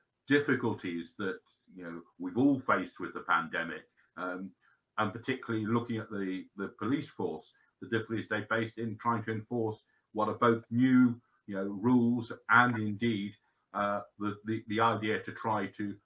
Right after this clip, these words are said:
persuade all in the community to go along with those, those, those, uh, new rules. So that must have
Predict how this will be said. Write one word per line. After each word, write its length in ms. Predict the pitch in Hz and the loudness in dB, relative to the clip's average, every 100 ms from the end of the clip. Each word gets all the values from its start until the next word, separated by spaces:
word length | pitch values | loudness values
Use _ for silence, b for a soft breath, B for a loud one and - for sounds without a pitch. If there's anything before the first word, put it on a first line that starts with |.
| - | -8
persuade 560 | 101 - 117 127 117 107 | -6 -6 0 2 2 0
all 340 | 139 135 131 | 2 4 4
in 80 | 104 | 0
the 80 | 95 | -2
community 680 | 104 101 107 92 - 87 85 _ _ | -4 -4 -4 -6 -8 -10 -12 _ _
to 80 | 98 | -2
go 220 | 104 101 | 0 4
along 280 | 110 117 95 | 6 4 2
with 160 | 80 | -4
those, 280 | 80 78 76 - _ | -6 -6 -8 -16 _
those, 220 | 95 80 73 _ - | -8 -6 -10 _ -8
those, 400 | 90 78 73 - _ _ | -6 -6 -10 -18 _ _
uh, 260 | 90 82 82 - - | -8 -6 -6 -10 -8
new 260 | 107 95 85 | -2 -2 -2
rules. 360 | 90 76 69 - _ _ - | -6 -6 -12 -20 _ _ -6
So 160 | 131 - - | -6 -6 -2
that 180 | 127 139 | 0 4
must 200 | 131 - | 2 2
have 140 | 113 | -8